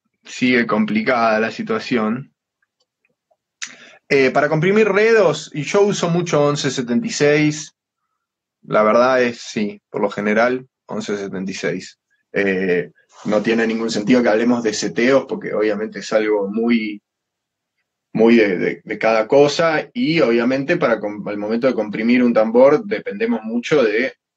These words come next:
cuánto se esté metiendo de todo lo demás, ¿no? Y ahí también muchas veces,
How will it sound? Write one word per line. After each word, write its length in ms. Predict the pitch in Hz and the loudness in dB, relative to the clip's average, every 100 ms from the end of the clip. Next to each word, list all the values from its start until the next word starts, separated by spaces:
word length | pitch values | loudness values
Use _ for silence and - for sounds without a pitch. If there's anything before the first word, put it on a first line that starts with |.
| _ _ | _ _
cuánto 440 | 110 113 120 113 | 0 2 2 0
se 140 | - | 0
esté 200 | - 123 | -6 0
metiendo 840 | 120 110 107 127 131 131 131 139 156 _ _ | 0 0 0 2 2 2 2 2 0 _ _
de 200 | 98 98 | -14 -2
todo 240 | 113 113 | 4 4
lo 100 | 104 | 6
demás, 340 | 98 110 98 95 | 2 0 -2 -4
¿no? 240 | 101 123 | -2 0
Y 140 | 110 104 | 0 2
ahí 220 | 123 131 | 2 4
también 560 | 127 123 135 117 104 - _ _ _ _ _ _ _ _ | 2 2 2 0 -6 -16 _ _ _ _ _ _ _ _
muchas 340 | 117 127 139 127 | 2 2 2 0
veces, 500 | 135 151 139 - | 0 0 0 -8